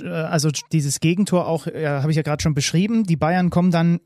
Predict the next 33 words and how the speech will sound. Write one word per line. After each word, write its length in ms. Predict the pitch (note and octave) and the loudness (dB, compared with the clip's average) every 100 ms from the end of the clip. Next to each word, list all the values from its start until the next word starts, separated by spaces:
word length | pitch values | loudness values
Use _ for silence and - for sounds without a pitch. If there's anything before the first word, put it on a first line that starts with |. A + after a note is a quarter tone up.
| - | -8
ausgerechnet 460 | - F#3 E3 E3 E3 | -4 -2 2 2 2
nach 160 | D#3 | 2
einem 160 | C#3+ D3+ | 2 0
Standard 400 | - E3 G3 G3+ | 0 0 0 0
kurz 180 | - F#3 | -2 -2
vor 140 | - | 0
der 80 | F3 | 0
Pause 340 | D3 D#3+ F3+ | 0 0 0
zum 220 | E3 D#3+ D3 | -2 -2 0
Ausgleich, 420 | D#3 - G3 G3 | -4 -2 -2 0
wobei 180 | C#3+ D3 | 0 0
das 140 | D3+ | 0
auch 80 | D#3+ | 0
eine 120 | C#3 | 0
Drangphase 500 | C3+ D3+ - F3+ F3 | 0 -2 0 0 0
der 80 | E3 | -2
Bayern 280 | D#3+ F3 E3 | -2 0 0
dann 160 | E3+ | 0
war, 200 | D#3+ F3 | 0 2
ne? 360 | D#3 D#3+ F#3 C#3+ | 2 0 0 -2
Mit, 280 | C#3+ C3+ C#3 | -2 -4 -4
mit 220 | C#3 - | -6 -6
einigen 320 | C#3+ D#3 D3+ | -4 0 0
Chancen 440 | D3 D3+ D#3+ - F3 | 0 0 0 0 0
auch, 380 | D3+ E3 - | 0 -4 -6
äh, 160 | - D3 | -12 -10
Sommerparade 720 | C3+ D3+ D#3+ D3+ C#3 C#3+ E3 | -4 -2 -2 -2 -4 -2 0
und 120 | D#3 D3 | 0 0
so 100 | D#3 | -2
und 140 | D3 | 0
dann 160 | C#3+ D3+ | -2 -4
Ecke 280 | G#3 G3 G#3+ | -4 -2 -2
Kimmich 400 | - G#3 A3+ | 0 0 0